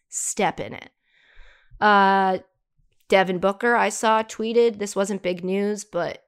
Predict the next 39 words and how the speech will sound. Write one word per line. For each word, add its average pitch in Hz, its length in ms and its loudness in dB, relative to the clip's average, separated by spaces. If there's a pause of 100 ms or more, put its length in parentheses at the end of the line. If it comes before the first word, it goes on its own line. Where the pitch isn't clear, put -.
if 277 160 -2
I 330 100 2
made 330 200 -6
an 311 80 -4
announcement 285 400 -4
like 269 120 -6
this 262 160 -8
on 262 120 -4
my 254 100 -4
Twitter, 254 400 -4
I - 80 -6
would 214 140 -6
hope 208 320 -10
people 208 320 -8
who 202 100 -8
saw 175 300 -2
it - 80 -8
would 180 100 -8
help - 220 -12
amplify 170 440 -10
my 180 140 -10
message. 240 560 -10
So 180 240 -6
I'm 180 360 -6 (160)
doing 185 260 -2
that 190 180 -6
for 190 120 -8
Devin 185 280 -6
Booker." 262 400 -4 (560)
Uh, 190 180 -6
he 233 180 -4
said 226 200 0
that 226 80 0
he 220 100 -2
likes 226 300 -2
to 240 120 0
go 208 160 -2
by 180 160 0
Book - 520 -4